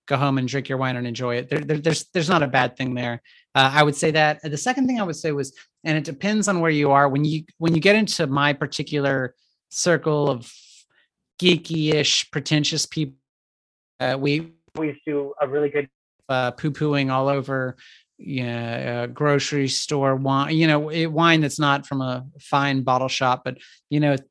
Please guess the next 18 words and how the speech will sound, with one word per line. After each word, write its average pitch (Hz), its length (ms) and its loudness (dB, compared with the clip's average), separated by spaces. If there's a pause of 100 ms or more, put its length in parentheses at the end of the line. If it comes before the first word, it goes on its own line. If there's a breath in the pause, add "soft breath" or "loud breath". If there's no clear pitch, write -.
(120)
at 165 180 0
the 175 120 0
end 208 120 4
of 185 60 0
the 160 80 4
day, 147 400 2
I, 127 520 -10 (480)
that's 170 340 -2
all 165 240 4
great 143 360 0
wine. 139 440 2
And, 127 480 -2
you 127 100 -8
know, 117 140 -6
a - 20 -2
lot 151 220 4
of 156 60 0
these 135 240 -2